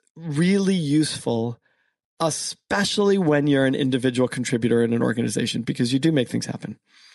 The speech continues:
But, uh, and this is something that I'm facing in my own life right now, there's this huge downside to thinking that you can control everything and to strategically engaging with every issue and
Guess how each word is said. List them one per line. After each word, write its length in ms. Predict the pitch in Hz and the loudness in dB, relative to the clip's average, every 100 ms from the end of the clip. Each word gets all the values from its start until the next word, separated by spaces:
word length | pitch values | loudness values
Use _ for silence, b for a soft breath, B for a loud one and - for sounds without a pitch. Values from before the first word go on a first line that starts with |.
| B B B B B | B B B B B
But, 500 | - 151 165 165 165 - _ _ _ _ | -18 -4 0 2 0 -4 _ _ _ _
uh, 260 | 151 147 143 | -2 0 -2
and 180 | 185 165 | -2 0
this 160 | 175 - | 0 -2
is 60 | |
something 260 | 165 151 151 | -2 0 2
that 80 | 139 | 2
I'm 360 | 139 139 135 - _ - | 2 2 2 -2 _ -18
facing 500 | - 143 131 147 135 | -2 0 2 2 2
in 100 | 131 | 2
my 180 | 127 127 | 2 0
own 280 | 143 185 | 2 2
life 300 | 220 156 - | 2 0 0
right 180 | 120 120 | -2 -2
now, 360 | 113 113 110 123 b b _ | -2 -4 -6 -8 b b _
there's 220 | 151 147 | 0 0
this 160 | 160 147 | -2 -2
huge 640 | - - 247 247 220 156 | -6 -2 2 2 2 -2
downside 920 | - 147 190 226 - - - - - - b b b - | -2 0 2 -2 -2 -6 -6 -12 -14 -20 b b b -2
to 580 | - 156 147 147 147 - | 2 4 6 4 2 0
thinking 360 | - 143 143 | -2 0 2
that 80 | 135 | 2
you 80 | 143 | 0
can 140 | 139 | -2
control 380 | 131 123 127 123 | -2 -2 0 0
everything 500 | 123 120 - 113 113 B B B _ | 0 -4 -4 -6 -6 B B B _
and 420 | 147 143 135 135 - - | 0 2 2 0 -4 -4
to 220 | 160 147 | 2 2
strategically 640 | 139 147 - 156 147 139 | 2 -4 -2 -2 0 2
engaging 420 | 131 127 127 127 123 | 2 2 0 2 0
with 100 | 120 | 0
every 260 | 120 123 | 0 -2
issue 420 | 117 107 120 113 110 B B B _ | -2 -4 -2 -2 -4 B B B _
and 480 | 151 143 143 139 131 | -2 2 2 0 -2